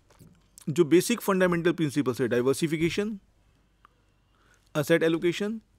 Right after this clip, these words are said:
and liquidity management, ये तो हमें फॉलो करने ही करने हैं, so that the returns can be higher। This is a portfolio diversification।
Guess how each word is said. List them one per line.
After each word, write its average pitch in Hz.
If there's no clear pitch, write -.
and 214
liquidity 143
management, 101
ये 165
तो 185
हमें 180
फॉलो 151
करने 131
ही 139
करने 120
हैं, 143
so 208
that 139
the 151
returns 151
can 120
be 180
higher। 107
This 165
is 208
a 202
portfolio 165
diversification। 131